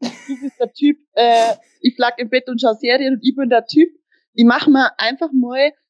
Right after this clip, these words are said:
so vorsichtshalber einen richtig strukturierten Tagesplan. Neun Uhr aufstehen, zehn Uhr Vorlesung, elf Uhr Online-Vorlesung, zwölf Uhr Bericht schreiben, dreizehn Uhr Sport machen. Hm, hm, hm, hm.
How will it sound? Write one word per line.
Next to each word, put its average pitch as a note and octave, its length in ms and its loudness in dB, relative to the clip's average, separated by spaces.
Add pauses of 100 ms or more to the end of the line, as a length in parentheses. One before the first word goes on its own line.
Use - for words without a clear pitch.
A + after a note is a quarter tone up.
so - 260 -4 (880)
vorsichtshalber D4+ 840 -2 (420)
einen A3+ 260 -4
richtig E4 400 -2
strukturierten C4+ 800 -6
Tagesplan. A3 760 -2 (280)
Neun A3+ 420 2
Uhr A3+ 280 2
aufstehen, A#3 680 -2
zehn A#3+ 320 -4
Uhr A3 300 -2 (320)
Vorlesung, A#3 720 0
elf A#3+ 240 -2 (100)
Uhr A3+ 320 0 (420)
Online-Vorlesung, B3+ 1300 0 (160)
zwölf A#3+ 520 -2
Uhr B3 160 -10
Bericht B3 420 -6
schreiben, B3 380 -2
dreizehn A#3 460 -2
Uhr A3 80 -12
Sport B3+ 380 -2
machen. B3 200 -2 (480)
Hm, - 0 -
hm, C4 640 4
hm, A3 140 -2
hm. D4+ 160 4